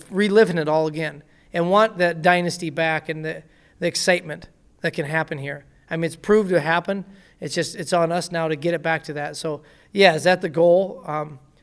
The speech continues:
to have sold out? Yes. Cale Sanderson did a great job leaving and going to Penn State. And I think, I don't know what his credentials are for home attendance, but I think they're, like, sold out about every one. Um,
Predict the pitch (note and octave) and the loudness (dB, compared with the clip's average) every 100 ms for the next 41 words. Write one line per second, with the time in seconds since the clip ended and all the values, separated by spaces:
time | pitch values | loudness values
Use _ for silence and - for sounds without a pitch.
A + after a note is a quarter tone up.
0 | _ _ _ - D#3 E3 E3+ C#3 - _ | _ _ _ -4 0 2 0 -2 -10 _
1 | _ _ - G3 F#3 E3 E3 G3 - - | _ _ 0 2 4 4 4 2 -4 -14
2 | G3 G3 C3+ - - _ - - F#3+ - | -4 -2 -2 -8 -18 _ -6 2 2 2
3 | F3+ F#3 F3 F3 D#3+ C#3 F3 E3 E3+ E3+ | 0 0 -2 -2 -4 0 0 2 0 0
4 | D#3+ E3+ E3 E3+ E3 - _ E3+ E3 E3 | 0 -2 -4 -6 -10 -18 _ -6 -4 -4
5 | E3 E3 D3 - D#3+ E3+ - _ _ - | -6 -8 -6 -4 -4 -4 -12 _ _ -8
6 | D#3 C#3+ - _ - D3+ E3+ D#3+ - F3 | -8 -8 -12 _ -10 -6 -6 -8 -6 -2
7 | F#3 F3+ E3 E3+ D#3+ - - _ _ _ | 0 2 2 2 0 -4 -12 _ _ _
8 | _ _ - F3 F3 F3 D#3 E3 D#3 - | _ _ -6 -2 -2 -4 -4 -2 -2 -2
9 | D#3+ D3+ D3+ D#3+ E3 D#3 E3 D#3+ F3 - | -4 -4 -4 -2 0 -2 -4 -4 -6 -8
10 | E3+ D#3 C#3 F3 E3 D3 C#3+ - D3+ D3 | -6 -6 -6 -6 -4 -6 -6 -8 -8 -6
11 | D3 D3 C#3+ C#3+ C#3 C#3+ C#3 D#3+ D#3+ _ | -6 -6 -8 -8 -8 -8 -8 -10 -14 _
12 | _ _ _ _ D3+ D3+ C#3+ C#3 | _ _ _ _ -6 -4 -6 -12